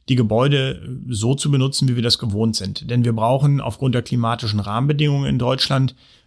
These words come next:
Raumwärme. Da werden wir nicht umhin kommen, irgendwie Wärme zu erzeugen. Und wir brauchen Warmwasser.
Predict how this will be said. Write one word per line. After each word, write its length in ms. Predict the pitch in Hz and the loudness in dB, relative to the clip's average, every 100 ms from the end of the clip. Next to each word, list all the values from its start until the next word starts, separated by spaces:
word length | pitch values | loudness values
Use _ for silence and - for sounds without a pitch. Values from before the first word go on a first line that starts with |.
| - | -2
Raumwärme. 640 | 107 113 117 131 165 220 - _ _ _ _ | 2 4 2 2 2 0 -6 _ _ _ _
Da 120 | 117 | 0
werden 180 | 117 117 | 2 2
wir 80 | 117 | 2
nicht 140 | 107 | 0
umhin 260 | 107 104 143 | 0 2 2
kommen, 220 | 143 135 | 2 0
irgendwie 580 | 147 131 131 117 131 120 | 2 2 2 2 0 2
Wärme 320 | 117 117 120 | 2 0 -2
zu 160 | - 110 | -4 -4
erzeugen. 540 | 107 - 98 120 156 | -6 -6 -4 0 0
Und 160 | 147 131 | 2 2
wir 120 | 139 | 0
brauchen 420 | 117 127 135 139 | 0 0 0 -2
Warmwasser. 640 | 147 113 117 107 95 - | -4 -2 -2 -2 -4 -6